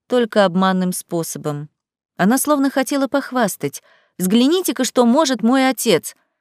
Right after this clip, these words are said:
Сознание вины, которое было связано с такой чересчур сильной симпатией к отцу,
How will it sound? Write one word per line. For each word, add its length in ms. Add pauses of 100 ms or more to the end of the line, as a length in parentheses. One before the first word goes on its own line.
(220)
Сознание 600
вины, 260
которое 380
было 220
связано 520
с 60
такой 340
чересчур 540
сильной 360
симпатией 680
к 80
отцу, 440